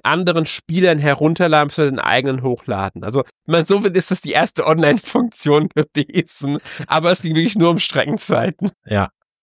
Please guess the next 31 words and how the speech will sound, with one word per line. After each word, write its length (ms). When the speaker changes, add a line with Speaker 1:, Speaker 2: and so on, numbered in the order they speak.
Speaker 2:
Ich 140
hab 100
grad 160
nachgelesen, 460
es 100
gibt 180
tatsächlich, 300
es 100
ging 160
tatsächlich 480
mit 140
nur 180
einer 280
Modulkarte, 800
mehrere 560
Game 240
Boy 140
Advance 420
zusammenzustecken 760
und 80
dann 120
gab's 300
bei 160
den 180
anderen 280
Leuten 260
aber 200
nur 200
Yoshi 440
als 200
Fahrer. 400